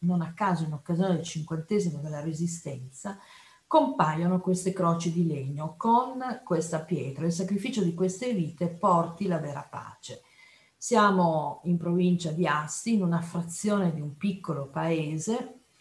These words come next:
e il bosco è segnato da questi cippi di pietra, li, non so se li vedete, nel sottobosco, che spuntano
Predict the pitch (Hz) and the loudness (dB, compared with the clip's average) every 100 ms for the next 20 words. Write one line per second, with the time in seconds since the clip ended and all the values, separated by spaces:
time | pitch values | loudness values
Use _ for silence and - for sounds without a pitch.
0 | - - _ _ _ _ 320 302 - - | -20 -20 _ _ _ _ 4 6 6 2
1 | - _ _ _ _ _ _ _ _ 214 | -10 _ _ _ _ _ _ _ _ 2
2 | 226 202 185 143 - - 202 208 208 269 | 4 6 4 4 0 -2 0 0 0 0
3 | 196 156 185 185 185 175 - 185 - 202 | 0 0 0 0 2 0 -2 -6 -2 -2
4 | - - 180 165 151 170 170 156 151 147 | -2 -2 2 2 2 0 0 0 -2 -4
5 | 147 156 165 170 185 175 165 160 165 160 | -6 -4 0 0 0 0 0 -2 -2 -2
6 | 147 139 - 214 220 - 151 147 160 - | -2 -4 -4 -4 -4 -6 -6 -6 -6 -4
7 | 165 175 156 139 - 160 180 175 - 220 | 0 2 2 0 -6 -2 -2 -2 -2 0
8 | 175 156 - 185 233 233 | 2 2 0 0 0 -4